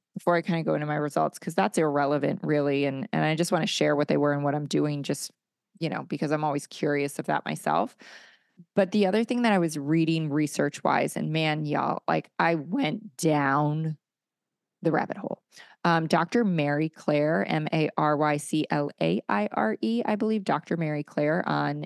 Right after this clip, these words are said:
Instagram, and, you know, she's phenomenal. She's actually a friend of my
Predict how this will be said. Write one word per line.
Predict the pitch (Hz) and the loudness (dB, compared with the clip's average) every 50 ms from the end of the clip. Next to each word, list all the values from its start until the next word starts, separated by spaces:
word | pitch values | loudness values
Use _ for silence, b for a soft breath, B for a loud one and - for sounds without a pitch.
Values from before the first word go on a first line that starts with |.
| - - | -6 -6
Instagram, | 151 147 - - - - 147 147 151 147 151 147 | -6 -6 -6 -6 -4 -4 -2 -2 -2 -2 -2 -4
and, | 143 143 139 139 - - _ - | -4 -6 -6 -8 -12 -12 _ -6
you | 151 151 | -4 -2
know, | 147 143 135 139 | -2 -2 -4 -4
she's | - - - 165 151 - | -6 -4 -2 -2 -4 -4
phenomenal. | - - - - - - 175 160 156 151 151 143 143 147 151 156 151 151 | -8 -14 -16 -6 -2 0 0 0 2 0 0 0 0 0 -2 -2 -2 -2
She's | 160 - - 156 143 | -4 -4 -4 -2 0
actually | 160 143 147 - - - 156 156 147 | 0 0 0 -2 -4 -4 -2 -2 -2
a | 143 | -2
friend | - - - 156 151 147 147 147 | -2 -2 -2 0 0 0 0 -2
of | 151 143 131 - | -2 -2 -2 -2
my | 151 147 147 147 151 147 139 | -2 0 0 0 0 -2 -4